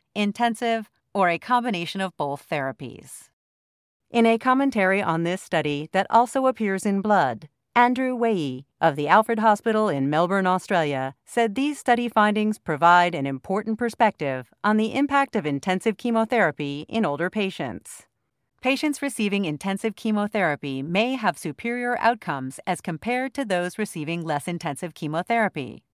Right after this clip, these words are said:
though that may be less likely for patients seventy years of age or older, Wei said in the editorial. "Moreover,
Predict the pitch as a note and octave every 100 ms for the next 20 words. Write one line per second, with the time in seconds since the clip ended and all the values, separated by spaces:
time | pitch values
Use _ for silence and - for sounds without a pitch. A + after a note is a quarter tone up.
0 | _ G#3+ G#3 A#3 C4+ A#3+ B3 A#3 G#3+ A#3
1 | A#3+ G#3+ F3 - D3 D3+ D3+ - F3+ F#3
2 | E3+ - G3 G#3+ A3+ F#3+ D#3+ E3 E3+ C#3+
3 | D3 - F#3+ - A3+ G3+ C#3+ A2+ F3 _
4 | F#3+ G3 G#3+ A#3 A3 F3+ F3 F#3 F#3+ E3+
5 | D3+ E3 E3+ C#3+ C3 B2 A#2 B2+ _ _
6 | _ _ B3 C4 C4 G3+ D#3 C#3 C3+